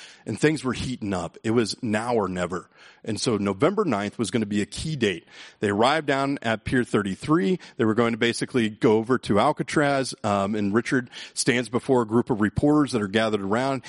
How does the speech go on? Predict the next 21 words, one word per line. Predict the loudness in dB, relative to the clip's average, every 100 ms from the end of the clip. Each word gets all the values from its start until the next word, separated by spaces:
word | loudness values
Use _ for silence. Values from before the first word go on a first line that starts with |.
| -8 -4
He | 2
takes | 2 2
out | -2 -2
some | -4
strips | 0 0 0
of | 0 2
red | 0
cloth. | 0 0 2 2 -2
He |
s-, | -6 -6
takes | -2 -4 0
out | -2 -2
s-, | -10 -4
um, | -2 -2
some | -2 -2
beads, | 0 0 0
and | 0
he | -2
says, | 0 0 -2 -10 -6 2
"You | 4
know, | 4